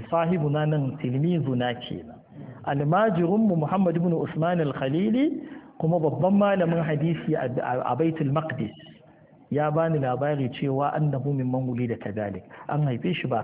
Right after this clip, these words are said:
kaciya. An haife shi da kaciyar shi. Shi wannan Muhammad ibn Usman al-Khalili din ni ban ga tarjamarsa ba.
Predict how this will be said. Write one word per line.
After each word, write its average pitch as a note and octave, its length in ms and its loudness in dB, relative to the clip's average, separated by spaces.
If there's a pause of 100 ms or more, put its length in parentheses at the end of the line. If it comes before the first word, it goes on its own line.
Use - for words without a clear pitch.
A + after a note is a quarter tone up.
kaciya. - 380 -8 (640)
An D#3+ 180 0
haife D3 300 0
shi D3 60 -2
da C3 100 -2
kaciyar A#2 460 -4
shi. - 220 -12 (1400)
Shi G3+ 140 2
wannan G#3+ 420 6
Muhammad F3 380 2
ibn F#3 180 2
Usman E3 500 2
al-Khalili D#3+ 640 2
din E3+ 300 2 (440)
ni E3 160 2
ban D3 200 2
ga C#3 80 0
tarjamarsa C3+ 720 -2
ba. A2 160 -2